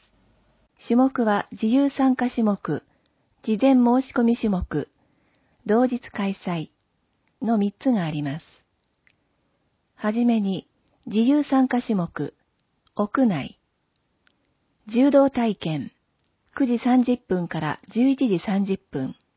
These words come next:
体育館柔道場。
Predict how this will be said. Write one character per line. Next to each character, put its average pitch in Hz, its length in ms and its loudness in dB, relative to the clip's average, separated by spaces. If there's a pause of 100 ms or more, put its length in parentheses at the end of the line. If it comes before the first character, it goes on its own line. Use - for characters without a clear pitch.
(640)
体 262 240 0
育 - 160 -8
館 151 340 -4
柔 233 180 4
道 208 220 2
場。 165 400 -4